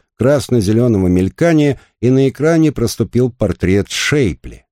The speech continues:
заключённый в аккуратную рамочку. Документальная постановка би би си. Лицо спокойное, серьёзное, даже чуть гипнотичное.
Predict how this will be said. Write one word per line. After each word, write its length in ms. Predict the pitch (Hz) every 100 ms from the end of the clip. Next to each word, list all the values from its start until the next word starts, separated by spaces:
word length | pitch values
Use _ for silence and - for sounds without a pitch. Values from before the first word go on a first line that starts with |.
| _ _ _ _ _ _ _
заключённый 800 | 113 95 78 71 - 113 113 98
в 80 | 78
аккуратную 680 | 76 - 82 - 85 85
рамочку. 600 | 87 107 80 - - _ _ _ _ _ -
Документальная 920 | 76 92 131 139 - 208 190 170 165
постановка 600 | 135 - 104 90 - 101
би 140 | 87
би 160 | 85 107
си. 320 | - - - _ _ _ _ _ -
Лицо 380 | 80 80 104 90
спокойное, 760 | - 73 - 107 123 117 101
серьёзное, 720 | 82 82 65 78 120 87 73
даже 280 | 64 73 73
чуть 320 | - 104 80 _ _
гипнотичное. 960 | 67 87 - 107 101 151 - - 101